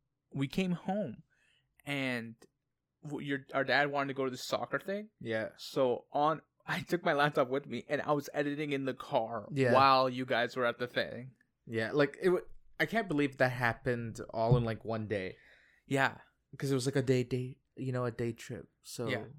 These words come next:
Speaker 2: it was just really, I don't know, it's just crazy.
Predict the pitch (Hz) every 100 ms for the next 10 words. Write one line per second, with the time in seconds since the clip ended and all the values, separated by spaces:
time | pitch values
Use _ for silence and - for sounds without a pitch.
0 | - _ 127 127 - 117 - 117 117 117
1 | 104 104 - _ _ _ _ _ _ _
2 | _ - - 123 123 120 - 123 - _
3 | - 127 120 107 95